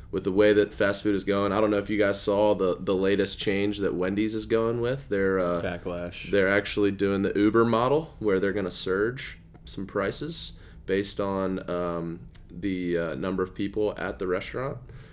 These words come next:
Speaker 1: So
Speaker 2: Oh.
Speaker 1: I think we are moving in a time where the app is gonna be critical for fast food, and Five Guys, fa-, uh, their, uh, their app is pretty darn good.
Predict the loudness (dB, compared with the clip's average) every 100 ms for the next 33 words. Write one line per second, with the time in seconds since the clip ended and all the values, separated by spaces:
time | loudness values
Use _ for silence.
0 | -20 -12 -2 2 2 2 0 -4 0 0
1 | 0 0 2 4 4 4 4 4 2 -2
2 | 0 2 2 2 0 2 0 -2 -14 -20
3 | -18 -2 0 0 0 -2 -4 -8 -10 -8
4 | -4 -4 -4 -8 -2 -2 -2 -2 -2 -2
5 | -6 -4 -4 -4 -4 -4 -2 0 0 -2
6 | -6 -8 -18 -14 -6 -6 -2 -2 -2 -6
7 | -6 -4 -4 -4 -8 -6 -2 0 -2 -4
8 | -4 -4 -2 -4 -8 -10 -6 -4 -4 -6
9 | -6 -8